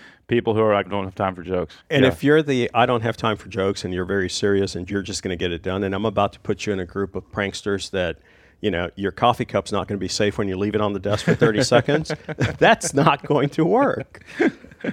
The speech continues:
Speaker 2: And
Speaker 1: I,
Speaker 2: so
Speaker 1: I don't, I don't think I could get a job in the serious part of your company.
Speaker 2: <laughs> You
Speaker 1: I'll
Speaker 2: probably
Speaker 1: get a
Speaker 2: could
Speaker 1: lot
Speaker 2: not.
Speaker 1: done. I'd work, but, uh, but there would be, uh, some
Speaker 2: Yeah.
Speaker 1: jokes going on.
Speaker 2: So fit, do you like 'em,
Speaker 1: Fit's
Speaker 2: includes,
Speaker 1: important.
Speaker 2: includes the fit of the team, right?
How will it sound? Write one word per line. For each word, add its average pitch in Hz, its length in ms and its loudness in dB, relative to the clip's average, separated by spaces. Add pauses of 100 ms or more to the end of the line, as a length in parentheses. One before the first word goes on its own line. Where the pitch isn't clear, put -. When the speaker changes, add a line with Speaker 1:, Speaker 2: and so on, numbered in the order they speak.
(340)
Speaker 2:
And 147 120 4
Speaker 1:
I, 123 40 4
Speaker 2:
so 156 260 8
Speaker 1:
I 131 80 4
don't, 127 120 0
I 127 100 2
don't 120 180 -2
think 113 200 -6
I 107 80 0
could 101 200 -8
get 107 120 -8
a 107 60 -6
job 104 260 -2
in 101 60 -10
the 101 80 -6
serious 107 380 -6
part 107 220 -6
of 110 60 -4
your 110 100 -4
company. 131 500 2
Speaker 2:
<laughs> 127 60 -4
You 151 160 4
Speaker 1:
I'll 139 60 -4
Speaker 2:
probably 143 240 6
Speaker 1:
get 226 100 4
a 208 40 8
Speaker 2:
could - 40 8
Speaker 1:
lot 190 260 6
Speaker 2:
not. 160 200 6
Speaker 1:
done. 127 40 6
I'd 147 180 4
work, 147 260 4
but, 120 220 6
uh, 110 200 2
but 110 260 -4
there 113 160 0
would 107 160 -10
be, 107 160 -8
uh, 110 140 -8
some 127 120 -2
Speaker 2:
Yeah. 110 60 -2
Speaker 1:
jokes 104 240 -6
going 104 140 -16
on. 104 60 -10
Speaker 2:
So 165 160 6
fit, - 340 4
do 156 80 2
you 147 100 4
like 135 280 4
'em, 117 120 2
Speaker 1:
Fit's 113 180 2
Speaker 2:
includes, 120 360 6
Speaker 1:
important. 151 120 2
Speaker 2:
includes 139 580 0
the 104 140 -2
fit 110 300 4
of 95 200 2
the 95 100 -4
team, 78 420 -6
right? 92 180 -2